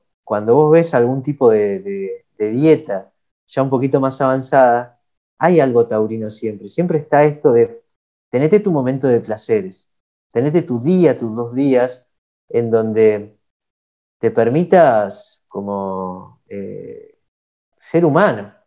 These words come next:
te permitas darte eso que tu cuerpo está acostumbrado. O sea, si no,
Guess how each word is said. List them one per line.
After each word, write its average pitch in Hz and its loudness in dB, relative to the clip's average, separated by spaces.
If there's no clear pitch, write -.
te 101 -10
permitas 117 0
darte 117 2
eso - 0
que 107 -6
tu 107 -12
cuerpo 160 2
está 117 -6
acostumbrado. 107 -2
O - -20
sea, 98 -4
si - -20
no, 139 0